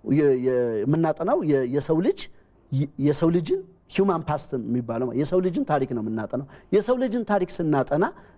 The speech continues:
የትውልዶችን እንደ ማህበራዊ ቡድን ካላጠናን የግለሰቦች ይጠናል፣ የማህበረሰብ ይጠናል፣ እንደ አጠቃላይ፣ እ፣ የአገር ይጠናል፣ እ፣ እንዲሁ የተለያዩ ስብስቦች ይጠናሉ። ከዛ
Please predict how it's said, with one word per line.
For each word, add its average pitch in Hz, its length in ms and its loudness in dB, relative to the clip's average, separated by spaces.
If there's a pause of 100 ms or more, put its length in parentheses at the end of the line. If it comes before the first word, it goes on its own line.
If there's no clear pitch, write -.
የትውልዶችን 175 840 2
እንደ 151 240 2
ማህበራዊ 143 440 2
ቡድን 139 320 -2 (320)
ካላጠናን 185 680 0 (760)
የግለሰቦች 160 680 0
ይጠናል፣ 156 480 0 (520)
የማህበረሰብ 151 560 0
ይጠናል፣ 143 480 0 (580)
እንደ 143 140 2
አጠቃላይ፣ 143 500 0 (500)
እ፣ 139 80 4 (880)
የአገር 175 400 0
ይጠናል፣ 143 540 -4 (960)
እ፣ 139 140 2 (1500)
እንዲሁ 165 340 2 (640)
የተለያዩ 220 460 2
ስብስቦች 160 500 -2
ይጠናሉ። 135 520 -2
ከዛ 180 220 0